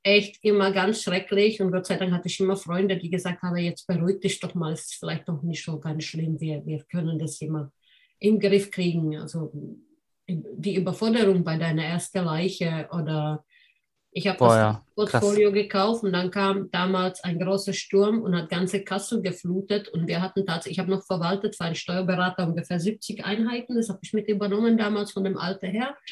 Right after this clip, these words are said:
Speaker 1: Dann hatte ich sechzig eigene und siebzig externe und dann standen die Keller mit zwei Meter Wasser, also da war alles unter Wasser.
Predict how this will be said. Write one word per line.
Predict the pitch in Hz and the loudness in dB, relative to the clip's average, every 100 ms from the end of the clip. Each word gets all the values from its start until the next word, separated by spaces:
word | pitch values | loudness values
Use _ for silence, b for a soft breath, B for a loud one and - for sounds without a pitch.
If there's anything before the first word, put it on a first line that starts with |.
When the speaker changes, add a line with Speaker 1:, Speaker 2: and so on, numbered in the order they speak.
| B B _ | B B _
Speaker 1:
Dann | 190 | 0
hatte | 185 | 2
ich | 165 | 2
sechzig | 196 196 - - | 2 2 -6 -4
eigene | 202 226 220 190 | 0 4 4 4
und | 180 | 2
siebzig | 185 - - | -2 -4 -8
externe | - - - 196 202 196 B B B - | -8 -10 -4 0 2 0 B B B -4
und | 180 | -2
dann | 165 | -2
standen | - 185 180 180 | -2 0 0 0
die | 180 | -2
Keller | - 175 165 | -2 -2 0
mit | 156 | -2
zwei | - 190 196 | -2 2 4
Meter | 185 175 180 | 4 2 0
Wasser, | 156 170 - 160 - | -2 -4 -6 -8 -8
also | 165 139 | -8 -6
da | 165 | -4
war | 156 165 | -4 -2
alles | 175 180 | -2 0
unter | 196 185 170 | 0 0 -2
Wasser. | 170 196 165 160 | -4 -6 -6 -8